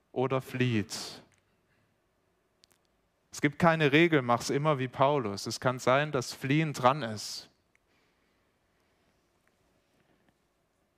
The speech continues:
Verlass dich drauf, wenn er dich in so eine Situation bringt. Gott wird dir zeigen,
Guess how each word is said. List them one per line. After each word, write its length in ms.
Verlass 320
dich 180
drauf, 340
wenn 140
er 80
dich 180
in 100
so 120
eine 160
Situation 560
bringt. 200
Gott 200
wird 140
dir 120
zeigen, 580